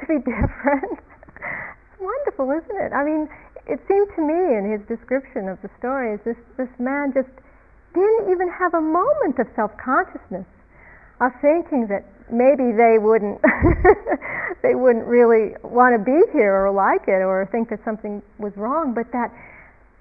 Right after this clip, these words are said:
that he invited him back to the house. "Come on, sleep on the lawn, camp out. Doesn't matter." That's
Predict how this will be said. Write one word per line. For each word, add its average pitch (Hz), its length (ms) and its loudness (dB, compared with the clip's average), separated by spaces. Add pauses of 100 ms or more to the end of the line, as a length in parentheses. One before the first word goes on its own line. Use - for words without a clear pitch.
(180)
that 262 80 -2
he 247 160 -4
invited 254 560 0
him 370 240 -4
back 254 440 -4
to 311 60 -8
the 294 120 -6
house. 208 420 -8 (1800)
"Come 392 240 -8
on, 392 560 -6 (480)
sleep 339 300 -4
on 370 180 -8
the 381 80 -8
lawn, 381 400 -8
camp 311 380 -12
out. 339 420 -14 (1040)
Doesn't 392 320 -6
matter." 233 560 -8 (2500)
That's 381 380 -6